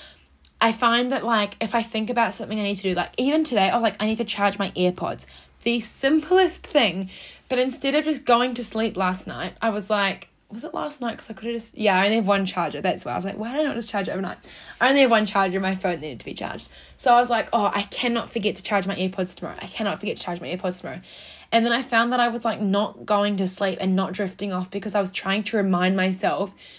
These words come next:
to charge my AirPods. So I got up, got on my phone quickly and wrote it down in my reminders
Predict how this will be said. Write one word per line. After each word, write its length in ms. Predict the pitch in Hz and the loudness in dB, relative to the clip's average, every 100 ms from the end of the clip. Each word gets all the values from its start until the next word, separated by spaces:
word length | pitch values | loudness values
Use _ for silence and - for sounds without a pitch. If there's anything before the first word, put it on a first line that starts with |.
| - - | -20 -6
to 100 | 220 | -4
charge 400 | 185 202 196 196 | 2 4 4 4
my 100 | 185 | -2
AirPods. 580 | 185 185 185 151 147 - - - | 0 0 0 -4 -4 -12 -18 -20
So 140 | - 208 | -4 0
I 60 | |
got 180 | 202 202 | 4 6
up, 220 | 233 262 - _ _ | 6 4 -4 _ _
got 160 | - 202 | 2 2
on 60 | |
my 100 | 214 | 2
phone 280 | 214 214 214 | 0 0 0
quickly 480 | 208 190 208 190 180 | 0 -2 0 -2 -2
and 200 | 190 190 | -2 2
wrote 160 | 196 226 | 4 4
it 120 | - | 4
down 240 | 233 208 | 4 4
in 180 | 208 208 | 2 0
my 140 | 202 196 | 0 2
reminders 800 | 190 190 180 185 185 175 185 | 2 2 2 2 2 -2 -4